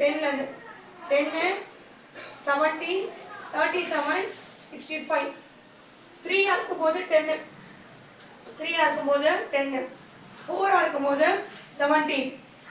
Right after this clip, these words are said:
சிக்ஸா இருக்கும்போது தேர்ட்டி செவன். எயிட்டா இருக்கும்போது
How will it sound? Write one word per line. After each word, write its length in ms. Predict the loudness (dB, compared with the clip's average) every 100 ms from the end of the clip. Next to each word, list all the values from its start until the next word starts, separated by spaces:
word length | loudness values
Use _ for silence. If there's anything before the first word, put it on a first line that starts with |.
| -12 -10
சிக்ஸா 340 | -8 4 6 8
இருக்கும்போது 480 | 4 2 2 4 2 0 -2 2
தேர்ட்டி 260 | 2 2 0
செவன். 260 | 2 4 0 -4 -16 -20 -20 0 4
எயிட்டா 240 | 4 2 0
இருக்கும்போது 480 | 0 -2 0 2